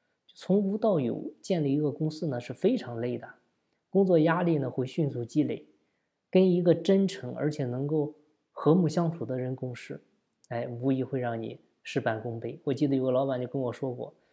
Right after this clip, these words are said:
他以前跟一个人合伙，当时呢做一个项目，哎，他就说太煎熬了，哈，因为两个人呢，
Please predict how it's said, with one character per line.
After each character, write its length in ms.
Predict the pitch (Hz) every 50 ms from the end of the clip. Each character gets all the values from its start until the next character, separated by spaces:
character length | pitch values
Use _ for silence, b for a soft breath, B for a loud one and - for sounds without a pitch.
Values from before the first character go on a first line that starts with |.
| _ _ _ _ _ _ _
他 100 | - -
以 140 | 160 143 135
前 200 | 135 143 143 143
跟 160 | 143 151 143
一 40 | 139
个 100 | 143 139
人 100 | 139 139
合 220 | 139 - 143 147 147
伙， 260 | - - - - - _ _ _ _ _
当 120 | - 156 160
时 140 | 156 - 139
呢 160 | 139 143 143
做 180 | 143 165 151
一 80 | 135 139
个 80 | 160 160
项 240 | - - 180 139
目， 120 | 110 107 - _ _ _ _ _ _ _ _ _ _ -
哎， 220 | 120 - - - - _ -
他 160 | - 143 135
就 120 | 139 135
说 340 | - - 139 135 135 135 - - _ _ _ _ _ _ _ -
太 160 | - 147 135
煎 220 | 127 127 120 120 120
熬 220 | 113 110 113 117
了， 200 | 120 127 - - _
哈， 160 | - - -
因 160 | 110 113 135 139
为 100 | 135 123
两 180 | 120 113 113
个 100 | 120 135
人 180 | 131 127 131 139
呢， 140 | 135 120